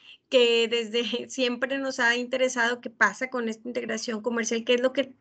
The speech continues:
podemos aportar en este comercio, y es bastante. O sea, parece que no, pero el factor trabajo, este, ha mejorado bastante. Ay, de-, tenemos también como que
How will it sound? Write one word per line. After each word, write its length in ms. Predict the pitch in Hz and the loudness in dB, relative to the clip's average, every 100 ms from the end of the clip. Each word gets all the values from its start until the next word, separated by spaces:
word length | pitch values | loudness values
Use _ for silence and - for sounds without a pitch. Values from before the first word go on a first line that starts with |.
| - | 2
podemos 400 | 240 233 247 262 | 4 4 2 0
aportar 520 | - 233 - 220 220 - - - - | -2 -4 2 4 4 -2 -18 -14 -2
en 180 | 240 | 4
este 300 | 247 240 262 | 4 4 2
comercio, 560 | 262 262 247 247 302 320 | 2 4 4 4 4 4
y 240 | 294 233 | 4 2
es 240 | 214 220 208 | 2 0 0
bastante. 580 | 247 - 220 214 214 - | -4 0 0 0 -4 -10
O 20 | |
sea, 140 | - 214 | -12 -8
parece 320 | 214 226 254 | -6 -4 -2
que 100 | 262 | 0
no, 240 | 240 233 | 0 0
pero 160 | 226 226 | 0 2
el 160 | 208 202 | 2 0
factor 360 | 208 208 - 226 | -2 -6 -8 -6
trabajo, 640 | 233 247 226 226 254 254 _ _ - - _ - | 0 4 4 2 -4 -8 _ _ -20 -20 _ -10
este, 760 | 220 208 - - 208 202 202 - | -8 -6 -6 0 2 2 0 -2
ha 140 | - | 0
mejorado 640 | 233 254 254 233 220 214 | 2 2 2 6 6 4
bastante. 800 | 220 214 - 220 214 214 262 277 - | -2 -4 -4 -2 -2 -2 -2 -2 -6
Ay, 180 | - - | -12 -16
de-, 360 | - - - - _ - | -20 -20 -20 -20 _ -2
tenemos 340 | 220 214 226 | 2 2 0
también 280 | 247 233 226 | 0 0 0
como 260 | 226 240 | -2 -8
que 220 | - 220 | -6 -8